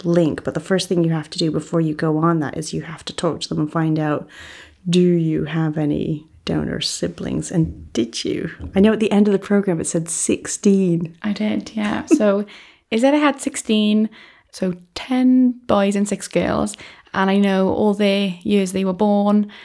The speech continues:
Speaker 2: and they could be together. So they could have been, like, twins or triplets, or the family could have used the donor twice. Yeah, it's really weird. And we're all between the ages of nineteen and thirty. So we're all really close in age,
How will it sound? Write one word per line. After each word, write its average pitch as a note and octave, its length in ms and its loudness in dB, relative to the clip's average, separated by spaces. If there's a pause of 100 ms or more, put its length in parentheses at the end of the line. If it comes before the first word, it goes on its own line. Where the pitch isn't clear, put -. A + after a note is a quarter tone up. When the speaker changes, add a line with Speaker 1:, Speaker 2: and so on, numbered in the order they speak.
(340)
Speaker 2:
and F#3 300 0
they G#3 80 2
could G#3 180 2
be G3 100 0
together. G3+ 500 0
So B3+ 140 -2
they G3 80 2
could G3 200 0
have F3+ 100 -6
been, F3+ 120 0
like, F3+ 140 -2
twins G#3 460 2
or F3+ 60 -2
triplets, - 600 -4
or F3+ 440 0
the F#3 240 0
family F#3+ 300 -2
could F3+ 140 -4
have F3+ 100 -2
used F3+ 540 -2
the F#3+ 80 0
donor F#3 280 0
twice. G3+ 540 -2 (640)
Yeah, A3+ 320 4 (140)
it's A3 220 -2
really G#3+ 200 4
weird. F3+ 500 2 (120)
And G3+ 140 2
we're G#3+ 120 4
all G#3+ 100 4
between G#3 320 0
the G3 80 4
ages F#3+ 280 0
of F#3 100 0
nineteen F#3+ 800 0
and F3+ 300 0
thirty. F#3+ 580 -4
So G3+ 140 -2
we're G3+ 100 2
all G3+ 200 2
really F#3+ 200 0
close F#3+ 300 -2
in G3 80 2
age, A3 420 2